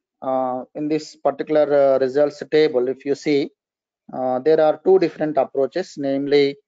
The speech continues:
uh, say adaptive approach and conventional approach. And we have the fault point, F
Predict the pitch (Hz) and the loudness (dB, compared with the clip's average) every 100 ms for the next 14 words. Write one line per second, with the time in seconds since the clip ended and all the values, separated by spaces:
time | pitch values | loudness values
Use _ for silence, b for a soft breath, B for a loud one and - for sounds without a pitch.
0 | _ _ _ _ - 131 127 127 127 120 | _ _ _ _ -10 -6 -4 -4 -6 -4
1 | 151 151 135 143 143 - 151 127 - 151 | -2 0 2 2 0 0 2 0 0 -2
2 | 156 143 131 131 127 123 - 127 120 - | -2 -4 -4 -4 -4 -10 -8 -4 -4 0
3 | 466 - - _ _ _ _ _ _ 135 | -2 -2 -16 _ _ _ _ _ _ -8
4 | 131 131 135 131 151 156 156 151 139 131 | -8 -4 -4 -2 2 2 2 -2 0 0
5 | 135 - 143 - 143 135 | -2 -4 -4 -4 -6 -6